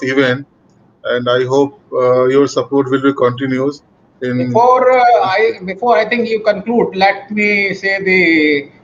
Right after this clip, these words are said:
Speaker 2: uh, my thanks to, uh, Mister, our senior Mister Sudhanshu Mani sir, who has shown the way to not only Indian Railway, but to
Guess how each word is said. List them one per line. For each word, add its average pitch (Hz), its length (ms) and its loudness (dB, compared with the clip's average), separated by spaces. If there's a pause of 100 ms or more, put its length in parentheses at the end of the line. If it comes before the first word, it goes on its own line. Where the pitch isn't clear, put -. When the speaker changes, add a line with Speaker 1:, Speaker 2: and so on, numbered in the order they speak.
(120)
Speaker 2:
uh, 147 840 2
my 165 200 2 (120)
thanks 202 260 0 (120)
to, 170 840 0 (500)
uh, 143 220 -2
Mister, 156 320 -10
our 180 240 2
senior 180 460 2
Mister 175 180 -2 (220)
Sudhanshu 165 400 0
Mani 175 160 0
sir, 202 180 0 (680)
who 160 140 0
has 214 260 2
shown 240 280 0
the 226 140 0
way 196 480 0 (320)
to 220 100 -2 (840)
not 226 300 0
only 262 300 0
Indian 226 260 2
Railway, 202 560 0
but - 380 -2
to 240 280 0